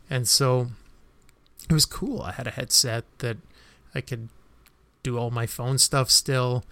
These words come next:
Um, I never had to have meetings in person. Any kinda work team meetings were over Teams or Skype or whatever we were using at the time. But it,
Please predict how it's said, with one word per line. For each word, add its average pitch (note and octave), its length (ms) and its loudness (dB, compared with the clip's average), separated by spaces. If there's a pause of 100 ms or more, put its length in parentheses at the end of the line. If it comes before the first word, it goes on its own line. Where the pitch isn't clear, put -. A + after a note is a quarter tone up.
(420)
Um, G#2+ 460 -6
I C3 60 -2
never B2 220 0
had A#2+ 260 -4
to A#2+ 100 -4
have A#2+ 320 -6
meetings A#2+ 420 -4
in G#2 120 -8
person. B2+ 580 -2 (100)
Any B2 360 0
kinda A#2 520 -6 (320)
work B2+ 560 -2 (360)
team D#3 320 0
meetings A#2+ 640 -2 (640)
were A2 640 -4 (560)
over A2 540 -6 (360)
Teams A#2+ 600 -4 (180)
or B2+ 80 -8
Skype A2+ 540 0
or A#2 100 -2
whatever A2+ 420 -4 (140)
we A#2+ 140 -4
were A2+ 100 -4
using B2+ 400 -2
at B2 120 -2
the - 80 -8
time. G#2+ 420 -8 (580)
But B2+ 220 0 (2000)
it, F#3+ 140 -2